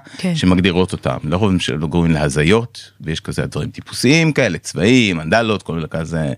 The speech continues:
Speaker 1: <laughs>
Speaker 2: דברים שרואים ב-, ב-, ב-, באומנות פסיכדלית.
Speaker 1: כן.
Speaker 2: אה, כן, ו-, והם גורמים גם לשינויים בתחושת העצמי, שינויים בתחושת המרחב והזמן. כלומר, יש להם אפיונים די מדויקים, שלמשל הרואין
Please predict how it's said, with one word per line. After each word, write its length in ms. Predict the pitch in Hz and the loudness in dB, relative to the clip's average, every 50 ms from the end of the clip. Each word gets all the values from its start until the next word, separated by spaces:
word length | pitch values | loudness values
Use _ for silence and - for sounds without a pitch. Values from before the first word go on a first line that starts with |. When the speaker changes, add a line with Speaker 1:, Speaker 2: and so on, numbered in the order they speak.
| - - 175 | -6 -6 -6
Speaker 1:
<laughs> 280 | - - - 180 - 76 | -4 -2 0 0 0 2
Speaker 2:
דברים 260 | 80 85 90 87 - | 2 2 2 2 2
שרואים 280 | - 78 85 87 85 | 0 0 2 2 2
ב-, 60 | 82 78 | 2 0
ב-, 1200 | 65 73 73 - - 73 69 71 69 - - - 67 60 - - _ _ _ - _ - - - | 0 -2 -6 -6 -4 -4 -4 -4 -4 -6 -6 -6 -6 -6 -8 -10 _ _ _ -20 _ -12 -8 -6
ב-, 40 | - - - - - _ _ _ _ | -6 -6 -8 -12 -18 _ _ _ _
באומנות 400 | - 90 87 80 107 139 135 131 | -2 0 2 4 4 4 4 2
פסיכדלית. 680 | - - - - - 71 65 73 71 92 113 - _ - - | -2 -6 -8 -6 -6 -6 -4 -2 0 0 -2 -2 _ -10 -8
Speaker 1:
כן. 180 | 139 165 165 156 156 - - - _ _ - | -4 -2 -2 -2 -4 -6 -12 -20 _ _ 0
Speaker 2:
אה, 680 | 87 87 87 87 85 85 85 85 82 82 85 82 82 85 80 87 82 - - - _ _ _ _ _ _ _ _ _ _ _ - | 2 2 4 4 2 2 2 2 2 2 0 0 0 -2 -2 -4 -6 -6 -8 -16 _ _ _ _ _ _ _ _ _ _ _ -2
כן, 220 | - 120 139 139 95 92 90 | 0 0 2 0 0 0 2
ו-, 140 | 98 90 73 78 | 2 2 2 2
והם 200 | 95 95 95 92 | 2 2 2 4
גורמים 260 | 101 104 113 120 120 | 4 4 6 6 6
גם 160 | 120 120 113 | 4 4 2
לשינויים 320 | 107 - - 107 104 104 | 2 2 2 4 4 4
בתחושת 360 | 98 - - 90 - 92 - 90 | 2 2 -2 -4 -4 -2 -2 -2
העצמי, 360 | 82 - - - - 135 170 - _ _ _ | -2 -4 -4 -2 0 0 0 -2 _ _ _
שינויים 280 | - - - 78 80 85 | -12 -6 -2 -2 0 0
בתחושת 340 | - - - - - - 85 | -2 -4 -8 -8 -6 -4 -2
המרחב 460 | 78 78 76 - - - 85 78 73 | -2 -2 -2 -4 -2 -2 -2 -2 0
והזמן. 580 | 78 76 76 76 69 - 76 85 104 117 139 151 - _ - | -2 -4 -4 -4 -4 -4 -2 0 0 0 -2 -4 -8 _ -4
כלומר, 160 | - 101 110 | -2 0 0
יש 100 | 117 - | 4 4
להם 100 | 131 123 | 4 4
אפיונים 480 | 110 - - 120 117 117 120 120 113 | 4 4 4 4 6 6 6 6 4
די 160 | 92 107 110 107 | 4 4 4 4
מדויקים, 500 | 107 101 92 92 87 98 - 170 165 151 | 2 2 4 2 2 2 2 2 2 2
שלמשל 440 | - 110 104 104 - - 95 87 | 2 2 2 2 2 2 0 0
הרואין 580 | 85 90 98 104 104 104 104 104 104 98 95 85 | 0 0 0 2 2 2 2 2 2 2 0 -2